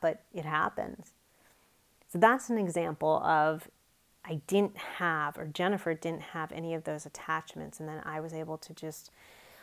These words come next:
use the law of att-, attraction to my advantage. My financial goal, or my financial law of attraction goal,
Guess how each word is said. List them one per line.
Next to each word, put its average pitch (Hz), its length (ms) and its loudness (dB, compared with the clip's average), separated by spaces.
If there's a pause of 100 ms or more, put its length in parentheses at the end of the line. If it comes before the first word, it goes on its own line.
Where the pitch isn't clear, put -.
(1040)
use 185 220 6
the 196 80 8
law 180 220 12
of 180 100 6
att-, - 160 -4 (100)
attraction 180 640 4
to 165 100 -2
my 156 120 4
advantage. 170 580 2 (1600)
My 180 440 4
financial 170 1040 2 (680)
goal, 165 480 4 (480)
or 170 320 10
my 180 440 8
financial 170 1040 4
law 170 300 10
of 165 100 2
attraction 156 680 -4
goal, 156 460 -6